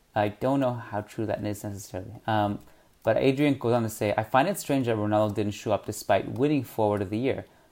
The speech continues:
I also saw that his agent, Mendes, called it shameful that Ronaldo didn't win, and the Juve director also was highly critical of the award. Should Ronaldo do more to stop his agent from saying these things, considering his ex-teammate won the award?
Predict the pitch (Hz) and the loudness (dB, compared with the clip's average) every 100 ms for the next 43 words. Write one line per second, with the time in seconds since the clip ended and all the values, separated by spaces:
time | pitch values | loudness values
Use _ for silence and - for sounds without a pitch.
0 | - 117 120 - 160 160 135 113 107 - | 0 8 8 8 2 2 4 2 0 2
1 | 170 156 107 - 113 156 151 92 - - | 2 4 2 -2 0 0 0 -2 -4 -6
2 | - 113 117 - - 165 151 - - - | 0 2 0 -4 -4 -2 -4 -8 -8 0
3 | 107 110 110 104 104 101 143 160 165 117 | 0 2 2 2 0 0 2 2 0 0
4 | 101 104 - _ - _ - 123 120 113 | 0 -4 -12 _ -20 _ -2 2 4 4
5 | 151 175 139 117 107 107 110 104 - 127 | 4 4 2 4 4 4 0 -2 4 6
6 | 147 - 123 110 107 - 135 135 113 117 | 6 4 0 0 -2 0 2 2 0 -2
7 | 98 - 104 95 98 92 92 - - - | -2 0 -2 0 0 0 -2 -6 -14 -20
8 | - _ - 160 139 139 147 196 175 156 | -20 _ 0 4 6 8 8 6 2 4
9 | 143 123 120 113 - 110 113 113 - 127 | 4 6 4 2 4 4 6 2 0 -2
10 | 117 117 113 104 - 123 135 120 - - | 0 -4 -6 -4 0 2 2 0 -4 -6
11 | 92 107 - - 120 - 110 107 110 - | -6 -8 -12 -8 -6 -2 0 0 -2 -4
12 | 107 - - 107 101 104 131 127 95 92 | -6 -6 -10 -6 -4 -2 0 0 -2 -4
13 | 92 | -8